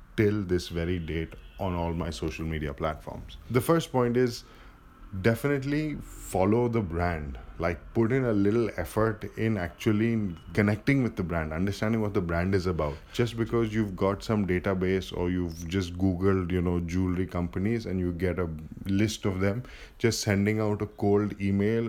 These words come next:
into a lot of these will not do any effort to you, because a lot of people will actually even put up that when they're hiring on social media, on their WhatsApp statuses, on their Instagram stories.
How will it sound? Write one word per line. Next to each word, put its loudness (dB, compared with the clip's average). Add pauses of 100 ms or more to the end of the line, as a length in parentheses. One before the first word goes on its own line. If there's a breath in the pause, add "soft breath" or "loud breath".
into 2
a 2
lot 0
of -2
these 0 (340 loud breath)
will 2
not -2
do 0 (260)
any 2
effort -2
to -6
you, -4 (220)
because 2
a 2
lot 2
of -4 (220)
people 0
will 0
actually -2
even 0
put -2
up -2
that -2
when 4
they're 4
hiring 0
on 0
social 0
media, -2
on -4
their -2
WhatsApp -2
statuses, -2
on -2
their -2
Instagram -2
stories. 0